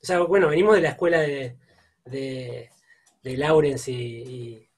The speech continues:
y, y Mafia, y bueno, y, y sigue esa línea, eh, Pugliese, por eso comenté al principio,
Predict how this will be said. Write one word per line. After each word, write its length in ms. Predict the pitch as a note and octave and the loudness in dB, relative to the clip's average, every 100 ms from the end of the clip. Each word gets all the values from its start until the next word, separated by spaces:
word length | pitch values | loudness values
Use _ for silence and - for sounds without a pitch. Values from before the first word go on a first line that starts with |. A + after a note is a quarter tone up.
| _ - | _ -16
y, 360 | A#2+ A#2+ A#2+ | -12 -12 -12
y 40 | A#2+ | -8
Mafia, 680 | D3 D#3 - F3+ F#3 F3+ B2+ | -4 -4 -2 0 0 -2 -6
y 100 | B2+ | -8
bueno, 300 | C#3+ B2+ A#2 _ | -8 -8 -10 _
y, 440 | _ B2 B2 A#2+ A2+ - _ _ _ _ | _ -14 -12 -12 -14 -20 _ _ _ _
y 180 | B2 B2 | -12 -8
sigue 200 | D3+ D3+ | 2 2
esa 160 | C3+ | 2
línea, 540 | D3 D#3 C#3 B2+ A#2+ - _ _ _ _ _ | -2 -2 -2 -6 -10 -14 _ _ _ _ _
eh, 540 | B2 B2 A#2+ A#2 A#2 | -12 -10 -10 -12 -14
Pugliese, 400 | C3+ C3+ D#3 E3+ | -8 0 2 2
por 100 | D3 | 0
eso 160 | D3+ E3 | 0 0
comenté 320 | D3 C3+ C#3 | 0 2 2
al 60 | D#3 | 2
principio, 760 | C#3+ C#3+ F3 D#3 D#3 E3+ G3+ | 0 -4 -4 0 2 2 -2